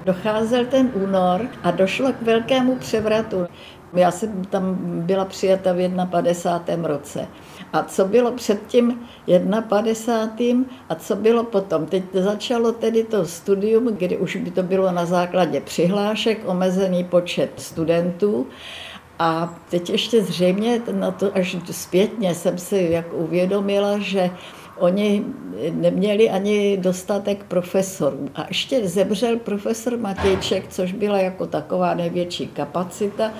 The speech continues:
a vedoucí katedry těch dějin umění. A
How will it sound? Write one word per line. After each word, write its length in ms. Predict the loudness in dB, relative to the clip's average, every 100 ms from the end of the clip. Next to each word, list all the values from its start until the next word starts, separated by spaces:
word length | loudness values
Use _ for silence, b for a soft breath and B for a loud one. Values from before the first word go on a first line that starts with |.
| B B
a 80 | 0
vedoucí 560 | 4 4 4 0 -2 -2
katedry 580 | -2 2 4 4 2 -2
těch 240 | -2 -2
dějin 280 | 0 0 0
umění. 480 | -2 -2 -2 -2 -6 B B B B -6
A 220 | -2 -2